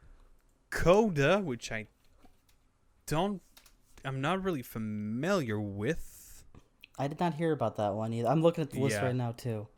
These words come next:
Speaker 1: Uh, there's Dune, which
Speaker 2: Yeah.
Speaker 1: like, I
Speaker 2: Mm.
Speaker 1: re-, I really wanted, I, I really want Dune to win, like, some Oscars.
Speaker 2: Oh, I'm sure it'll
Speaker 1: Um,
Speaker 2: win, like,
Speaker 1: I'm sure
Speaker 2: I,
Speaker 1: it'll win.
Speaker 2: I, I, I am, like, certain it'll win, like,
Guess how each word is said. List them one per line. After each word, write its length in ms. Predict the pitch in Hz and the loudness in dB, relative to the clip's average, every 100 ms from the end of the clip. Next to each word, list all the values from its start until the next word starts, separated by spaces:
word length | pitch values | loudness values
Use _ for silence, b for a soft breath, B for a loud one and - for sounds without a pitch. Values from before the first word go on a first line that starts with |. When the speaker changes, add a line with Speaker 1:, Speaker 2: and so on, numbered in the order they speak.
| _ _ _ _ - _ b b b - | _ _ _ _ -20 _ b b b -2
Speaker 1:
Uh, 560 | 143 139 135 135 135 | 2 6 6 6 4
there's 300 | 135 139 127 117 | 4 4 4 2
Dune, 460 | 131 180 220 107 - - _ _ | 4 4 2 -2 -10 -20 _ _
which 380 | 143 139 - - _ _ _ | 0 0 0 -10 _ _ _
Speaker 2:
Yeah. 280 | 120 175 190 - - - | 2 4 4 0 -18 -2
Speaker 1:
like, 280 | 165 147 143 | 2 2 2
I 120 | 156 | 2
Speaker 2:
Mm. 140 | 143 151 | 2 0
Speaker 1:
re-, 120 | 160 | -2
I 80 | 139 | 0
really 240 | 147 160 | 2 2
wanted, 360 | 143 139 131 - | 2 0 -2 -8
I, 120 | 139 135 - | -10 -10 -8
I 60 | 139 | -8
really 240 | 139 139 | -4 -4
want 200 | 123 117 | -6 -6
Dune 160 | 120 113 | -6 -6
to 80 | 120 | -6
win, 360 | 110 107 107 104 | -8 -8 -12 -16
like, 260 | 113 101 101 | -12 -12 -10
some 200 | - 101 | -8 -8
Oscars. 680 | 95 - - 98 98 - - _ b b b b b b - | -8 -10 -10 -10 -10 -16 -18 _ b b b b b b 6
Speaker 2:
Oh, 120 | 214 | 10
I'm 80 | 190 | 10
sure 200 | - 160 | 8 4
it'll 140 | 135 | 4
Speaker 1:
Um, 40 | 131 | 2
Speaker 2:
win, 200 | 127 123 | 2 2
like, 380 | 117 110 - - - | 0 -2 -6 -14 -14
Speaker 1:
I'm 80 | |
sure 180 | 107 104 | -12 -6
Speaker 2:
I, 60 | 113 | -4
Speaker 1:
it'll 100 | 98 | -2
win. 80 | 123 | 2
Speaker 2:
I, 100 | 170 | 4
I, 180 | 143 196 | 8 10
I 260 | 196 131 185 | 10 8 8
am, 180 | 185 | 8
like, 180 | 160 131 | 6 4
certain 380 | - 143 127 113 | 2 2 2 0
it'll 220 | 117 104 | 0 0
win, 220 | 110 104 104 | 2 0 0
like, 320 | 95 92 | -2 -4